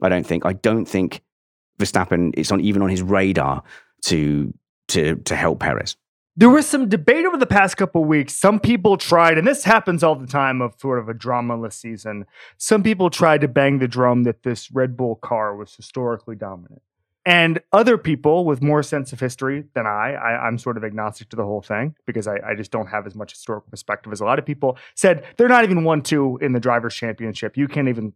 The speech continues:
Speaker 2: start that debate with some of, with some of the great cars that could just, you turn it on and you and I could,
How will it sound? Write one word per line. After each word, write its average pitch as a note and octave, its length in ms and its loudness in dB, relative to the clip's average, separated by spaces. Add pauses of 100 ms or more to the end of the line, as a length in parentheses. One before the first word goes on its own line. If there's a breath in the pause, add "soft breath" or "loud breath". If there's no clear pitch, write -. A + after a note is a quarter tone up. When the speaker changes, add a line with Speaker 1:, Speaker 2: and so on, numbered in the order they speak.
(120)
Speaker 2:
start - 440 -4
that - 240 -4
debate G2+ 280 -8
with A2 140 -14
some B2 160 -2
of, A#2 140 -6
with C3 140 -6
some D3+ 180 0
of A#2+ 80 -6
the C3 80 -6
great C3+ 480 -2
cars A2 440 -4
that A2+ 160 -10
could A#2 140 -8
just, A2 260 -8 (240 soft breath)
you C#3+ 80 -4
turn D3 280 0
it B2+ 80 0
on A#2+ 200 0
and A#2 120 0
you B2+ 160 0
and A#2+ 80 0
I G#2 160 -2
could, G#2 240 -10